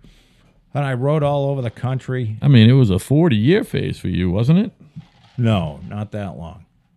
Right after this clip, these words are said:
Speaker 1: But I would say it was a, uh, well, I don't know, twenty, twenty-five-year phase.
Speaker 2: You had all different kind of bikes. I remember,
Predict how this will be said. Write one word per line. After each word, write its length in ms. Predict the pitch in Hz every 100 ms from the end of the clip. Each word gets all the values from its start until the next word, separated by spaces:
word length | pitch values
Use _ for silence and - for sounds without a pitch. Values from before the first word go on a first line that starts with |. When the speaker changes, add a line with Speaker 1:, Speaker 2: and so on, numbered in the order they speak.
| _ - _ _
Speaker 1:
But 160 | 127 117
I 120 | 143
would 140 | 156
say 220 | 127 139 127
it 80 | 120
was 220 | 107 104
a, 300 | 101 101 98
uh, 220 | 92 78 - _ _ _ _ _ _ _ _ _ _ _ _ _ _ _ _ _ _ _ _ _ _ _ _ _
well, 120 | 127
I 40 | 113
don't 140 | 87
know, 160 | - - - _ _ _ -
twenty, 480 | 127 127 127 110 110 _ _ _ _ _ _ _ _ _
twenty-five-year 760 | - 131 127 - 117 113 117 113
phase. 500 | - 110 110 101 - _ _ _ _ _ _ - -
Speaker 2:
You 160 | 165 233
had 120 | 147
all 180 | 135 139
different 300 | 151 175 139
kind 200 | 110 95
of 80 |
bikes. 360 | - 92 92 -
I 40 |
remember, 440 | 98 127 113 107